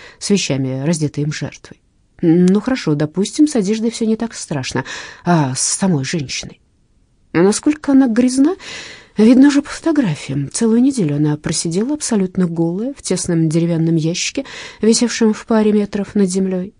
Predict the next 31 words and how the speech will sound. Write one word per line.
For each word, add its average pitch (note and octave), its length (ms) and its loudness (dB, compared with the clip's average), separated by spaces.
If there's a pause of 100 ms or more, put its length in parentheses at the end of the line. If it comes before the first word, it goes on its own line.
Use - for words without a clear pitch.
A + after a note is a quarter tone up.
(240)
На F#3 200 2
фотографиях F3+ 720 -4
она F#3 120 2
выглядела G#3+ 480 0
истощенной, G3+ 760 -4 (360)
полумертвой. F#3 680 -2 (640)
Эксперты - 440 -6
нашли D3+ 280 -2
крошки E3+ 480 -6
от A3 100 -14
сухого A3 360 -4
корма G#3 360 -2
для G3 180 -2
крыс F#3+ 340 -6
и F#3 40 -4
мышей. F3+ 360 -4 (360)
Только F#3 240 0
этим F3 240 0
Террари E3+ 300 0
ее G#3+ 360 0
и G#3+ 40 -2
кормил. G3 520 -6 (640)
Она D#3 180 2
справляла A3 480 0
нужду A3+ 400 2
прямо F#3 320 -2
под G3+ 200 -8
себя - 360 -8 (460)
в - 120 -20
течение B2 400 -4
недели. C#3 580 -6